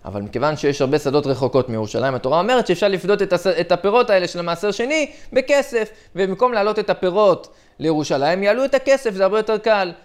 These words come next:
יעלו את הכסף לירושלים, ועם הכסף יקנו שם אוכל, והפירות האלה יצאו לחולין.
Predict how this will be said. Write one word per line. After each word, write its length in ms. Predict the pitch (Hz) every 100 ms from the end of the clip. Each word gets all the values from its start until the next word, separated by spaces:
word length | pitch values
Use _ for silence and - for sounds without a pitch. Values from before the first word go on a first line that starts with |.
| -
יעלו 120 | 151 190
את 60 |
הכסף 320 | 196 190 180
לירושלים, 460 | 160 147 131 170 214
ועם 140 | 190
הכסף 340 | 185 220 214 190
יקנו 240 | 185 185
שם 180 | 175 170
אוכל, 440 | 156 151 135 123 101 - - -
והפירות 400 | - 143 202 254
האלה 220 | 269 277 240
יצאו 260 | 220 233
לחולין. 460 | 220 208 185 160